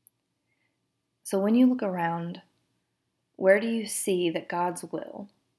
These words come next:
his heart, is not being done? What if those were the things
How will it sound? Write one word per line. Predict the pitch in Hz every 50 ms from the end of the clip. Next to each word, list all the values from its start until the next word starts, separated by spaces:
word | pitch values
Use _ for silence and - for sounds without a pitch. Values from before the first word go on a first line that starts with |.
| _ _ _ _ _ _ _ _ _
his | _ - 170 160
heart, | 165 - - - - 165 160 160 160 160 - - - - - _ _ _ _ _ _ _ _ _ -
is | 185 175 170
not | 180 175 175 170 - -
being | 175 170 170 165 156
done? | 165 160 156 160 160 160 175 190 - _ _ _ _ _ _ _ _ _ _ _ _ _ _ _ _ _ _ _ _ _ _ _ _ _ _ _ _ _ _ _ _ _ _ _ _ _ _ _ _ _ _ _ _ _ _ _ -
What | 190 220
if | 254 254 247
those | 208 190 190 180 180
were | 180
the | 180 185
things | 180 - - 175 175 170 170 165 170 - -